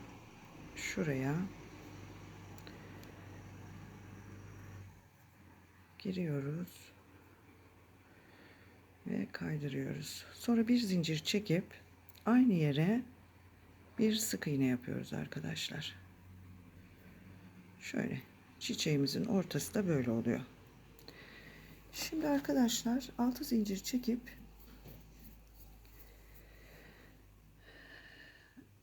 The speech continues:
bir, iki, üç, dört, beş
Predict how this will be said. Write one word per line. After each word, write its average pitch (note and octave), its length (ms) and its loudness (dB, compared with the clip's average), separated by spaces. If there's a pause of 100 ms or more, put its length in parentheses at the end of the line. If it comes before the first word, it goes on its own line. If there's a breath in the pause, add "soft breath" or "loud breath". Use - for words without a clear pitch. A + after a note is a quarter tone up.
(360)
bir, F#3 600 2
iki, E3+ 600 -4
üç, F3 580 -4 (100)
dört, E3+ 580 -4 (120)
beş F3+ 680 0